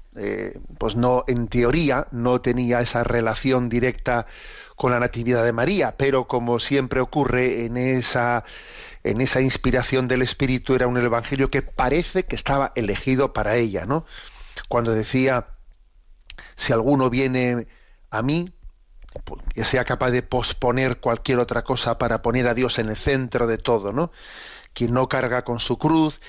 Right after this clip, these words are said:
quien no pospone a padre o a madre, mujer, e-, etcétera. La verdad es que, eh, era un evangelio pensado para María, un evangelio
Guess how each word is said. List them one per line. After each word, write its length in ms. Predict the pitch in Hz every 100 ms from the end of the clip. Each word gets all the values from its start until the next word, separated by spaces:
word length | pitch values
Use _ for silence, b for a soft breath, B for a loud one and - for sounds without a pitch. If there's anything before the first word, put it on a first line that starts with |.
| B
quien 180 | - 127
no 160 | 123 117
pospone 500 | 117 - 143 131 127
a 140 | 110
padre 380 | 131 131 127 123
o 20 |
a 40 | 113
madre, 340 | 123 127 123
mujer, 440 | 120 113 131 127 123
e-, 220 | 117 131 B B
etcétera. 440 | - 123 127 123 - B B
La 80 | -
verdad 220 | 113 123
es 140 | 131 -
que, 300 | - 139 - b b b b -
eh, 340 | 127 123 120 -
era 160 | 127
un 140 | 131 131
evangelio 800 | 127 120 - 139 131 135 139 - - _ - - - - - -
pensado 520 | 131 123 139 135 131
para 180 | 127 120
María, 320 | 123 135 131
un 80 | 131
evangelio 720 | 139 135 - 135 123 131